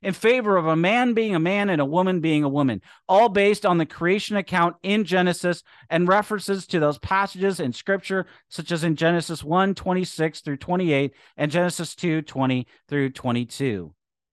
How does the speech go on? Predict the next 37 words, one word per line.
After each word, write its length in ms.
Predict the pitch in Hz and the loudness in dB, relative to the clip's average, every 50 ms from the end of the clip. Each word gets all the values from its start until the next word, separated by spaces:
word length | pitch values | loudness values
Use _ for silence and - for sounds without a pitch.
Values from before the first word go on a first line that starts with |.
| _ _ _ _ _ | _ _ _ _ _
The 80 | - 160 | -6 -4
transgender 520 | - - 233 226 214 - 208 214 208 208 202 | 0 2 2 2 2 2 0 2 2 2 2
movement 300 | 196 190 185 180 170 - | 2 2 0 0 -2 -4
today 300 | 180 170 175 175 180 185 | -2 0 2 2 4 4
has 220 | 175 170 165 - | 2 2 0 -2
further 340 | - - 202 208 202 190 185 | -4 -2 0 2 2 2 0
conflated 500 | - 180 147 - - 190 202 202 196 185 | -2 -4 -4 -2 0 0 2 2 2 2
matters, 420 | 170 165 165 170 170 185 185 156 | 2 2 2 4 2 2 2 0
as 140 | 165 139 - | -2 -2 -2
we've 220 | 170 180 175 156 | 0 0 0 0
discussed, 520 | 139 151 - - - 170 175 175 180 - - _ - - - - | -2 -6 -6 -2 0 2 2 2 0 -4 -12 _ -20 -20 -14 -2
about 220 | 156 180 175 175 | 0 0 0 0
the 100 | 190 - | -2 -4
image 240 | 175 180 185 175 147 | -2 0 0 0 -2
of 120 | 156 135 | -4 0
God. 440 | 123 156 160 147 127 110 98 85 73 _ _ _ _ _ _ - | 2 4 4 4 4 2 -2 -4 -12 _ _ _ _ _ _ -4
The 120 | 190 196 | 0 2
L 140 | 196 208 214 | 4 2 4
G 120 | 185 190 | 2 0
B 200 | 196 175 202 202 | 0 0 -2 -2
T 160 | - - 202 180 | -2 -4 -6 -6
Q 280 | - - 220 220 220 | -4 0 2 2 4
movement 400 | 202 208 202 208 208 214 220 220 | 4 2 2 2 2 2 2 0
has 180 | 180 175 175 - | 0 -2 -2 -2
convinced 460 | - 180 160 156 185 196 196 - - | -2 -2 2 2 2 2 0 -4 -6
people 300 | - 196 196 175 196 196 | -6 -6 -2 -2 -2 -4
to 120 | 165 151 | -4 -6
such 360 | - - - - 196 202 - - | -10 -8 -2 0 0 0 0 -2
a 60 | 165 | -8
degree 480 | 131 120 147 170 190 208 220 226 202 - - _ _ _ _ - | -6 -4 0 0 2 2 2 0 -4 -8 -16 _ _ _ _ -12
using, 560 | 139 151 170 220 240 226 196 226 214 202 - - _ _ _ | -6 -2 0 0 2 2 2 2 0 0 -2 -6 _ _ _
uh, 220 | - 160 160 156 | 0 2 2 0
cultural, 640 | - - - 220 226 233 - - 220 220 226 220 | -2 -2 0 0 0 0 0 -2 0 0 0 0
social, 840 | - - - 214 208 220 196 - 220 220 208 208 208 - 180 175 180 165 180 - _ | -2 -2 0 2 2 2 0 0 0 2 2 2 2 2 2 0 0 -2 -8 -6 _
uh, 60 | 170 | 0
uh, 60 | 165 165 - - | 0 0 2 2
uh, 260 | 165 156 135 123 | 0 0 0 -2